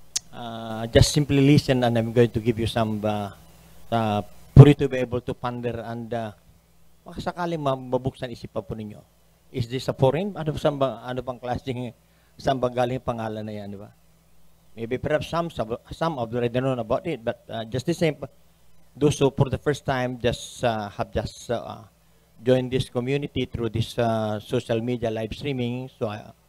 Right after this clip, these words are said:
I hope you will be enjoying and listen intently and carefully.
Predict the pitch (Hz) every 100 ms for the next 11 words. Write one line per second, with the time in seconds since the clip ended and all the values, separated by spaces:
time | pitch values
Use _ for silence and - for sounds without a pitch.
0 | _ _ - 117 156 156 127 120 117 123
1 | 120 117 127 127 139 135 135 123 127 123
2 | 139 160 180 185 202 208 196 143 113 -
3 | - 113 95